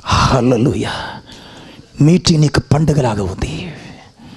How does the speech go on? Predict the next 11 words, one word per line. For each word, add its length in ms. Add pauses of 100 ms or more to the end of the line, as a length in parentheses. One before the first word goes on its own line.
(840)
నీకు 240
పండుగలాగా 680
ఉంది. 460 (1700)
ఇక్కడికి 340
వచ్చి 200
తిరగడము, 600 (1120)
ఎంజాయ్ 420
చేయడము, 440 (1160)
రావడం 420
మంచిదే, 360
సంతోషమే. 720